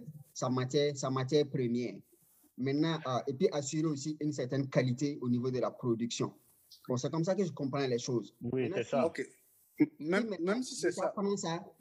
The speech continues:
Speaker 1: et l'État
Speaker 3: Mhm.
Speaker 1: maintenant revend ça à des,
Speaker 3: Mhm.
Speaker 1: à des, à des, à des, à des firmes internationales, là, la
Speaker 3: Mhm.
Speaker 1: faute revient à l'État parce que l'État n'arrive pas en ce moment à, à, à,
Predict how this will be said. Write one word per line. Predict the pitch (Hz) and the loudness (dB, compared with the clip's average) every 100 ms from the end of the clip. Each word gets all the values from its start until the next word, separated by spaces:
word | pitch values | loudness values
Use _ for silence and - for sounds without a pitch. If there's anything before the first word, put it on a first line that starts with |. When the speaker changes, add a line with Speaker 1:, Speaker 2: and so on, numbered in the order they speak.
| - | 4
Speaker 1:
et | 175 | 6
l'État | 165 151 165 | 6 2 0
Speaker 3:
Mhm. | 156 | 0
Speaker 1:
maintenant | 131 139 135 | 0 0 -2
revend | 131 156 170 147 170 185 | -2 0 0 0 -4 -4
ça | 170 156 165 - - - - | -2 -2 -2 -10 -20 -20 -6
à | 127 | -2
des, | 123 117 | 2 2
Speaker 3:
Mhm. | 104 | 2
Speaker 1:
à | |
des, | 117 113 | -2 -4
à | - | -2
des, | 117 117 95 - _ - | 0 2 0 -6 _ 2
à | 113 | 2
des, | 113 | 2
à | - | 0
des | 123 | 0
firmes | 120 - 175 180 139 | 0 0 0 0 -2
internationales, | 139 135 127 127 120 127 180 226 - _ _ | -4 0 0 0 0 0 0 -2 -10 _ _
là, | 120 156 190 | -2 0 2
la | 139 | 0
Speaker 3:
Mhm. | 160 | -2
Speaker 1:
faute | - - | -6 -10
revient | 131 127 135 | -4 0 2
à | 120 | 0
l'État | 123 135 | 0 0
parce | 127 123 | 0 0
que | 175 | 2
l'État | 165 139 135 180 202 - | 2 0 -2 -4 -4 -2
n'arrive | 127 120 120 - | 2 2 0 0
pas | 165 185 - - - - - - - - _ - 139 - _ | 0 0 -4 -18 -20 -20 -18 -18 -18 -20 _ -6 -6 -8 _
en | 143 | -2
ce | 135 151 | 0 0
moment | 139 156 165 | 2 2 0
à, | 127 113 - | -2 -6 -4
à, | 110 95 - | -2 -4 -4
à, | 113 | -6